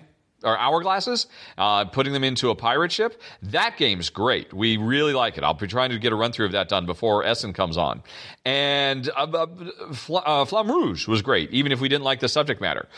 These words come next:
So this designer, what is his name again? It is,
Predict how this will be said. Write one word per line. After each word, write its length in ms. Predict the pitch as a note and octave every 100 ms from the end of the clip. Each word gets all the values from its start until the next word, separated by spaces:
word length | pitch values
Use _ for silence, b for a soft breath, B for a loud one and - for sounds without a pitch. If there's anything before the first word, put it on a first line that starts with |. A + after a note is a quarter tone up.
| B
So 380 | B F#3+ C#3+ A2+ B B2
this 300 | D3+ C#4 -
designer, 640 | G#3 C#3+ D#3 E3+ G#2+ E2
what 180 | A2 A#3+
is 100 | C#4
his 200 | A3+ G3+
name 240 | D3+ D#3
again? 340 | G#2+ E2+ D#2 F2
It 220 | B2 C#3+
is, 640 | D3 D3+ D3+ D3+ C#3